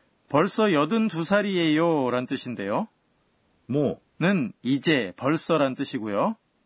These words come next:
Speaker 2: 八十二.
Speaker 1: 는 팔십이, 여든둘이란 숫자, 그리고
Speaker 2: 사이.
Speaker 1: 는 몇 살, 몇 세란 뜻으로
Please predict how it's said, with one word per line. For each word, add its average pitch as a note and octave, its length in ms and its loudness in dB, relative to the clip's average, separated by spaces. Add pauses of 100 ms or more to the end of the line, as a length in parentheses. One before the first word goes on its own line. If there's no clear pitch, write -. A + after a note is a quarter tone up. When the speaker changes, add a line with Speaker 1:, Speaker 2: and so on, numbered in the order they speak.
(420)
Speaker 2:
八 A2 180 -8
十 C3+ 540 -2
二. A#2+ 180 -2 (300)
Speaker 1:
는 D#3 280 0 (300)
팔십이, D#3 840 0
여든둘이란 D#3+ 1040 0
숫자, C3+ 600 -4 (160)
그리고 C3 480 -2 (680)
Speaker 2:
사이. A#2 360 -2 (400)
Speaker 1:
는 D#3+ 280 0 (220)
몇 D3 200 2
살, C3+ 460 0
몇 C3+ 240 -2
세란 A#2+ 880 0
뜻으로 D3+ 600 -2